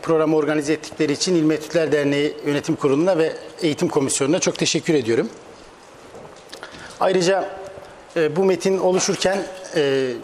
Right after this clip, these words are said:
pek çok ismin, pek çok arkadaşın katkısını aldım. E, bunların başında İbrahim Üçer, e, kardeşim geliyor.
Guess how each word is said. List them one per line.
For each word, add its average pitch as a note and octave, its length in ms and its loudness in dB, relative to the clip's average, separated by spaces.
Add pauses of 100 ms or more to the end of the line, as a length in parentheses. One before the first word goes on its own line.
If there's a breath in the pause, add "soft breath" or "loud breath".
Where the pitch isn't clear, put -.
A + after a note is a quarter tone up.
(180)
pek F3+ 180 0
çok - 460 -2 (100)
ismin, E3 340 2
pek D#3+ 220 -2
çok E3 200 0
arkadaşın D3+ 560 0 (160)
katkısını D#3 500 0 (240)
aldım. B2+ 340 0 (800 loud breath)
E, C#3 60 -6 (420)
bunların E3 300 2
başında D#3 320 2
İbrahim D3+ 300 2
Üçer, - 400 -2 (480)
e, B2 140 0 (280)
kardeşim C3 460 0
geliyor. B2 320 2